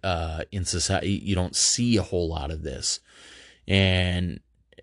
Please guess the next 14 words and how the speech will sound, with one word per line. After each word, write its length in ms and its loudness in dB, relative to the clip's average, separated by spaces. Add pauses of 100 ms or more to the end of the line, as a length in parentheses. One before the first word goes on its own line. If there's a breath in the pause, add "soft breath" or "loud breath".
(880)
you 280 4
actually 580 4
see, 520 0 (640 soft breath)
um, 440 2
some 300 4
churches, 460 0
some 220 2
solid 720 4
churches, 480 -2
some 180 0
solid 460 2
pastors 580 -2
taking 540 2
up 140 2